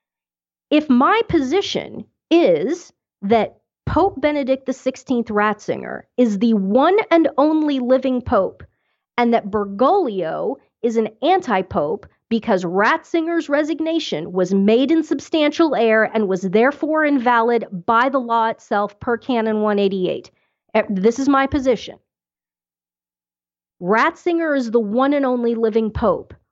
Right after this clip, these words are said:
When Ratzinger dies, what does that mean?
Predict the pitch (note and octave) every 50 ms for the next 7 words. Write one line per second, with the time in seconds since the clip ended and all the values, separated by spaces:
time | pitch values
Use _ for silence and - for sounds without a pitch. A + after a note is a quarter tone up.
0 | _ _ F#3 G3+ A#3 A#3 G#3 F#3 F3 F#3 G#3+ A#3+ C#4+ E4 - - _ - E4 D#4+
1 | D#4+ E4 E4 D#4 B3 G#3+ A3 - D#4 E4+ F4+ B3+ D#3+ - - - - C#3 D#3 A3+
2 | - - _ _ _ _ F#3 F#3 B3 C4+ C4+ C4+ C#4+ C#4 C4 B3 C4+ C4 B3 A#3+
3 | - C4+ D4+ F4 F4 - - -